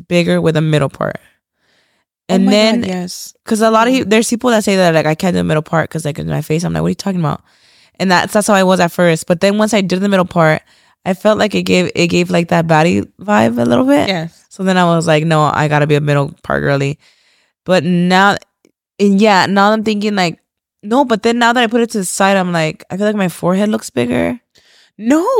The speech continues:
Speaker 2: I feel like
Speaker 1: I'm
Speaker 2: my
Speaker 1: like
Speaker 2: forehead looks bigger with my hair in the middle.
Speaker 1: What?
Speaker 2: Because it's, like, the way,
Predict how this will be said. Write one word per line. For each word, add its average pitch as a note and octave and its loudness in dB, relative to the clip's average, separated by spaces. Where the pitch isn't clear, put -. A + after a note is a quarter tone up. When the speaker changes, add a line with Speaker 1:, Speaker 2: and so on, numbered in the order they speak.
Speaker 2:
I D4+ -2
feel A4 -2
like A4 2
Speaker 1:
I'm F#4 0
Speaker 2:
my F#4 4
Speaker 1:
like F#4 4
Speaker 2:
forehead F4 2
looks D#4 -2
bigger C#4+ 2
with C4+ 2
my B3+ -2
hair A#3+ 0
in A#3+ -4
the A3+ -4
middle. A3 -4
Speaker 1:
What? B3+ -4
Speaker 2:
Because C4+ 0
it's, B3+ -2
like, B3+ -2
the B3+ 0
way, A#3 2